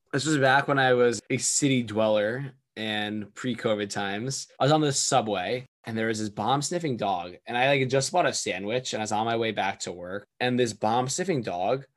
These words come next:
it clearly smelled my sandwich, and it decided that it was just gonna stare at me and make a commotion to try and make me give it its sandwich. And I was so nervous. I'm like, "Oh my God, are they gonna, like, arrest me 'cause I have a sandwich that this dog wants?" The handler's like, "Stop, stop."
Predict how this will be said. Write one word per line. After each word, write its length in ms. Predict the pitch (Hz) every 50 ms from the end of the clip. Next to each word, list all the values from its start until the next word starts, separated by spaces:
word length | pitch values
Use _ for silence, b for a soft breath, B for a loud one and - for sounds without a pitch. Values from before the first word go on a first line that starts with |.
| _ _ 127
it 100 | 143 143 -
clearly 260 | - 180 196 185 160
smelled 300 | 135 - - 143 139 127
my 100 | 113 92
sandwich, 640 | - - - 98 101 104 117 139 156 - - - - b b b b b b -
and 140 | 131 131 131
it 80 | 127
decided 720 | 127 143 135 - - 135 110 107 120 131 147 170 185 180 - _ _ -
that 380 | 135 143 135 135 131 - - _
it 100 | 135 139
was 180 | 139 139 135 127
just 160 | 139 147 -
gonna 160 | 196 170 135
stare 420 | - - - - - 113 98 101 107 117
at 60 | 117
me 340 | 135 143 143 151 160 165 - _ _ -
and 100 | 135 135
make 200 | 131 131 135 131
a 40 | 151
commotion 520 | 139 - - 127 120 123 135 135 - 123 110
to 60 | 104
try 220 | - - 123 120 120
and 80 | 117
make 180 | 120 127 123 123
me 80 | 131 120
give 220 | 107 - 110 113
it 60 | 117
its 120 | 113 101 -
sandwich. 480 | - 120 107 107 117 127 135 143 - - - _
And 80 | - 147
I 40 | 156
was 140 | 165 143 -
so 200 | - 190 214 220
nervous. 500 | 180 147 143 160 185 202 185 170 - -
I'm 80 | 143
like, 140 | 143 139 127
"Oh 80 | 117 139
my 160 | 156 143 123
God, 400 | 120 113 127 131 123 110 104 104 - -
are 80 | 147
they 80 | 147 147
gonna, 140 | - - 247 254
like, 60 | 202
arrest 360 | 196 160 143 139 151 - -
me 260 | 180 190 214 226 277 - - _ -
'cause 140 | 190 160 -
I 20 |
have 160 | 151 165 160
a 60 | 143
sandwich 540 | 127 - - - 117 107 131 139 156 160 -
that 80 | 156 139
this 100 | 139 123
dog 260 | 110 113 95 104 120
wants?" 400 | 131 135 147 165 190 202 - - -
The 260 | 160 151 170 165 165
handler's 360 | 143 156 165 165 160 151 131 117
like, 100 | 104 -
"Stop, 400 | - - 202 - - - - -
stop." 260 | - 190 104 117